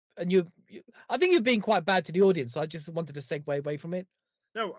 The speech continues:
Speaker 2: well, no, and I, I'm, I'm,
Speaker 1: Call the
Speaker 2: I'm
Speaker 1: audience stupid.
Speaker 2: No, but I'm doing, I'm doing
Speaker 1: Very
Speaker 2: it
Speaker 1: sensitive
Speaker 2: ironically.
Speaker 1: people.
Speaker 2: I'm doing it ironically, aren't I? But obviously, if people are too f-, stupid to realise that I'm doing it ironically, then they won't be able to understand that. Uh,
Speaker 1: Yeah,
Speaker 2: and
Speaker 1: uh,
Speaker 2: then, and then,
Speaker 1: you know what
Speaker 2: and
Speaker 1: you
Speaker 2: then we'll
Speaker 1: sound
Speaker 2: get,
Speaker 1: like?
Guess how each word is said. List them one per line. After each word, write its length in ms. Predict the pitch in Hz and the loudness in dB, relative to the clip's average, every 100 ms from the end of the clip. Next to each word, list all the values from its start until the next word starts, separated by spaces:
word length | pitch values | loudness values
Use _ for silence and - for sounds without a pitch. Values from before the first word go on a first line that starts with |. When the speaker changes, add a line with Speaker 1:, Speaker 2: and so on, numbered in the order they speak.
| _ 180 | _ -4
Speaker 2:
well, 100 | 202 | -2
no, 160 | 156 151 139 | -2 -6 -12
and 120 | 170 - | -12 -8
I, 80 | 156 127 117 | -6 -8 -14
I'm, 120 | 131 - | -6 -6
I'm, 140 | 135 | -4
Speaker 1:
Call 180 | - 480 | 2 4
the 80 | 302 | 6
Speaker 2:
I'm 120 | 415 | 6
Speaker 1:
audience 260 | 285 247 185 - | 6 2 -2 -4
stupid. 420 | 320 240 117 - _ _ 165 | -2 0 -2 -4 _ _ -10
Speaker 2:
No, 80 | |
but 100 | 151 | -8
I'm 80 | 151 | -8
doing, 240 | 147 156 123 | -8 -8 -8
I'm 120 | 139 | -12
doing 140 | 143 403 | -2 4
Speaker 1:
Very 100 | 403 | 4
Speaker 2:
it 40 | |
Speaker 1:
sensitive 140 | 285 269 | 4 -4
Speaker 2:
ironically. 360 | 330 277 247 294 | -10 -10 -12 -6
Speaker 1:
people. 220 | 277 156 | -4 -4
Speaker 2:
I'm 80 | 120 190 | -6 -6
doing 120 | 185 | -6
it 60 | 165 | -6
ironically, 540 | 156 175 175 110 117 | -6 -8 -10 -12 -14
aren't 200 | 123 143 | -14 -14
I? 120 | 95 78 _ _ _ | -18 -20 _ _ _
But 120 | 120 - _ - | -14 -14 _ -14
obviously, 520 | 139 131 - 107 113 | -14 -14 -14 -14 -14
if 120 | 123 - | -16 -16
people 240 | 135 131 | -16 -16
are 40 | |
too 140 | 135 117 | -18 -18
f-, 580 | - 988 - 1017 988 1017 | -10 -6 -4 -4 -6 -8
stupid 300 | 131 120 104 | -12 -16 -18
to 80 | 107 | -14
realise 420 | 123 127 101 92 | -12 -10 -12 -16
that 60 | 107 | -16
I'm 120 | 107 | -16
doing 220 | 107 104 | -16 -18
it 60 | 95 | -18
ironically, 500 | 104 104 107 - 90 92 | -18 -18 -18 -20 -20 -18
then 100 | 113 | -14
they 80 | |
won't 160 | 113 110 | -14 -14
be 60 | 113 | -14
able 100 | 110 | -14
to 120 | 113 | -16
understand 540 | 113 107 - 127 123 | -16 -16 -14 -12 -12
that. 160 | 82 78 _ _ _ _ _ _ _ - | -16 -20 _ _ _ _ _ _ _ -2
Uh, 80 | 320 | 2
Speaker 1:
Yeah, 220 | 302 240 - - - | 4 2 0 -12 -4
Speaker 2:
and 80 | 269 | 2
Speaker 1:
uh, 40 | 277 | 2
Speaker 2:
then, 160 | 269 - - | 2 -12 -12
and 120 | 143 | -6
then, 100 | 143 | -2
Speaker 1:
you 40 | 302 | -2
know 80 | - | -2
what 120 | 330 | -2
Speaker 2:
and 80 | 294 | 0
Speaker 1:
you 60 | 294 | 0
Speaker 2:
then 80 | |
we'll 120 | 277 - 277 | -2 -8 -2
Speaker 1:
sound 100 | 208 | 0
Speaker 2:
get, 60 | |
Speaker 1:
like? 100 | 131 | 0